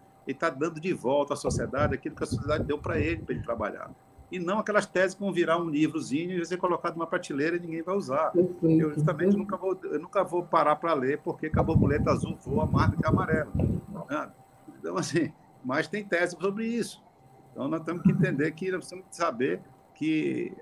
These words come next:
Speaker 1: a área de saúde, ela, principalmente, ela precisa ir pra cima dessa, em todas as áreas. Quer dizer, os, os estudos, os,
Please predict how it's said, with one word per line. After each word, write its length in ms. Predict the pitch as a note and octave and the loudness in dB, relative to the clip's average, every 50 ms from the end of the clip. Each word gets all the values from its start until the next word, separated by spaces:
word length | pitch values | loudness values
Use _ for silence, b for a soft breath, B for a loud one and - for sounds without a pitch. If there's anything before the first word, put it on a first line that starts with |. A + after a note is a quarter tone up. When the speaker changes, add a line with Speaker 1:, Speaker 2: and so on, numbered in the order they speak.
| - | -12
Speaker 1:
a 180 | - A2 G#2+ B2+ | -10 -6 -2 0
área 200 | C#3+ E3+ F3 F3 | 2 2 2 0
de 80 | E3 D#3 | -4 -6
saúde, 800 | - - D#3 C3+ B2 A#2+ C3 E3 F3 - - A2+ A2 G#2+ G#2+ | -4 -2 0 0 2 0 2 2 2 2 2 0 -2 -2 -2
ela, 200 | A2+ A#2 - - | -4 -6 -6 -10
principalmente, 500 | - - B2+ - - - D#3 - - - | -12 -14 -16 -6 -2 0 0 0 -2 -6
ela 120 | D#3 D#3 D3+ | -8 -8 -8
precisa 480 | - - - - - G3+ A3 G3 G3+ F3+ | -8 -10 -8 -6 -6 -4 -2 -2 -2 -2
ir 60 | - | -2
pra 120 | - C3+ | -4 -8
cima 300 | - - - B2 B2 A2 | -8 -8 -8 -8 -8 -6
dessa, 240 | G2+ G#2+ - - - | -6 -8 -8 -10 -10
em 20 | |
todas 220 | - C#4 D#4+ F4+ A#3 | -8 -6 -4 -2 0
as 160 | G3 C#3+ - | 0 0 0
áreas. 280 | B2+ A#2 F#2 F2 - - - - - _ _ - _ _ _ | 0 -2 -2 -4 -8 -16 -20 -20 -20 _ _ -20 _ _ _
Quer 60 | G#2 | -10
dizer, 320 | G2+ A2+ A2+ G#2+ G#2 G2 - - - - - - - - | -6 -4 -4 -4 -4 -6 -10 -14 -20 -20 -20 -20 -20 -14
os, 320 | - A#2 B2 - C3+ A2 - | -10 -8 -8 -8 -8 -10 -10
os 300 | - A#2 - - - - | -12 -12 -12 -12 -8 -6
estudos, 600 | C#3 - - - - F3 F#3+ G3+ D3+ B2+ G#2 G2+ | -6 -6 -6 -6 -6 -4 -2 -2 -2 -4 -6 -6
os, 300 | A#2 G#2+ - - - | -8 -10 -12 -16 -18